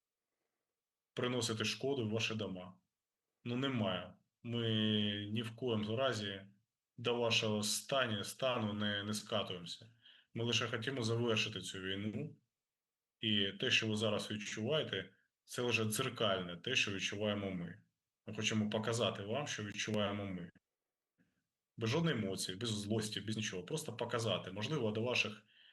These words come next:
домівок, до кожної оселі дійде те, що ваш тиран робить, і те, що ви зараз ви відчуваєте, це не ми.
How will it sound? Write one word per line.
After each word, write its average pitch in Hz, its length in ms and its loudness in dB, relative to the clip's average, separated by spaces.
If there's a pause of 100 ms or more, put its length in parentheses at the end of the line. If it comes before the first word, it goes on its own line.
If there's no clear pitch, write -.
(120)
домівок, 117 640 0
до 104 120 -4
кожної 104 380 -2
оселі 120 380 -2 (2250)
дійде 110 320 2
те, 117 440 -2 (380)
що - 200 -4
ваш 107 280 2
тиран 113 420 0 (320)
робить, 107 460 -2 (280)
і 107 60 -10
те, 110 100 -2
що 107 160 0
ви 104 80 0
зараз 101 320 0
ви 101 60 -4
відчуваєте, 107 560 0
це 92 180 -6
не 104 120 -2
ми. 87 260 -4